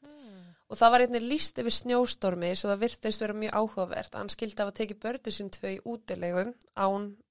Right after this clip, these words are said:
Speaker 2: einhvers undirbúnings eða bara, en mjög skrítið að vera bara eitthvað, „Hey, ég var að fara að tjalda í kvöld.“ Mínus fjórtán gráðum.
Speaker 1: <clears throat> Já, það er hérna,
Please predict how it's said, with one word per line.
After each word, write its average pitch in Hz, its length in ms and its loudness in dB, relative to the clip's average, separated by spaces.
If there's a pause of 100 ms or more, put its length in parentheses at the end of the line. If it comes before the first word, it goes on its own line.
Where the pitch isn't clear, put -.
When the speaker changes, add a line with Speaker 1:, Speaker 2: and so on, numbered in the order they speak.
Speaker 2:
einhvers 202 400 -6
undirbúnings 196 720 -4
eða 185 240 0
bara, 180 180 4 (800)
en 240 180 4
mjög 247 200 4
skrítið 320 420 2
að 220 60 4
vera 220 100 2
bara 208 160 -2
eitthvað, 190 240 -4
„Hey, 294 200 2
ég 202 60 -4
var 214 80 -2
að 208 40 -8
fara 214 120 -6
að - 120 -6
tjalda 262 360 0
í 170 60 0
kvöld.“ - 420 -10 (720)
Mínus 240 360 2
fjórtán 202 300 0
gráðum. 180 540 2
Speaker 1:
<clears throat> - 140 -16
Já, 233 160 -4 (240)
það 269 120 -2
er 262 60 -2
hérna, 240 540 0